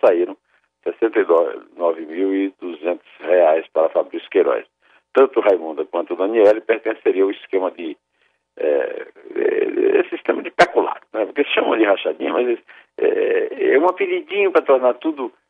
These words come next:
menos grave do que é. Na verdade, são quatro crimes que são cometidos com esse esquema, né? Peculato, corrupção,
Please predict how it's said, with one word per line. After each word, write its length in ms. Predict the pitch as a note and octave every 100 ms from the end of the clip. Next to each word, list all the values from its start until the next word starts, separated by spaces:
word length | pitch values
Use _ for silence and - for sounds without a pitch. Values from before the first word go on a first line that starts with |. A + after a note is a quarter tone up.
| _ -
menos 500 | A2 C#3+ D3 C3 - - - - _ -
grave 400 | A#2+ C#3 C3+ C3
do 100 | B2
que 220 | - E2+
é. 120 | - - _ _ -
Na 80 | B2
verdade, 280 | E3 F#3 -
são 100 | F3+
quatro 400 | - F3 F#3+ E3
crimes 420 | D3 B2+ A#2 D#2 _ _ _
que 60 |
são 140 | G#2 F#2+
cometidos 500 | G2+ F#2+ - F#2+ -
com 80 | F#2
esse 140 | -
esquema, 400 | E2 - D2 C2+
né? 160 | F#2 A2+ _ _ - - _ -
Peculato, 720 | F#2 - B2 F#4 - - - - - - - -
corrupção, 680 | C3 C#3 - - D#3 E3